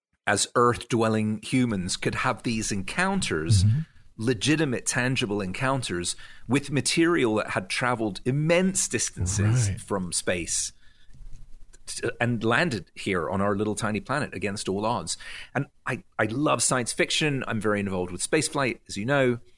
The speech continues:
Speaker 1: I'm the president of the National Space Society, and I'm,
Speaker 2: Mm-hmm.
Speaker 1: so I'm a spaceflight advocate. So all of these things, sci-fi, science, adventure, history, space travel.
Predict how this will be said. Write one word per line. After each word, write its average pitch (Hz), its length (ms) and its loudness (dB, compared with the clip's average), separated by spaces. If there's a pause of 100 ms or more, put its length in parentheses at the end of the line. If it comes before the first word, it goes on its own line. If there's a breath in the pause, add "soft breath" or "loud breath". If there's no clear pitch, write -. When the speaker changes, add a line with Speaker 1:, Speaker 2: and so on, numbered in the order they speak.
(280 soft breath)
Speaker 1:
I'm 98 100 -2
the 98 80 -4
president 90 380 -2
of - 40 -10
the 90 60 -4
National 87 300 -4
Space 127 240 2
Society, 101 400 -2
and 90 80 2
I'm, 127 100 8
Speaker 2:
Mm-hmm. 127 100 8
Speaker 1:
so 160 100 8
I'm 214 40 6
a - 40 -6
spaceflight 120 500 -2
advocate. 107 440 -2 (220 loud breath)
So 127 240 2 (220 loud breath)
all 262 180 6
of 247 60 6
these 202 260 4
things, 104 680 0 (500)
sci-fi, 107 580 2
science, 98 520 -2
adventure, 90 800 -6
history, 87 800 -8 (440)
space - 320 -8
travel. 82 440 -8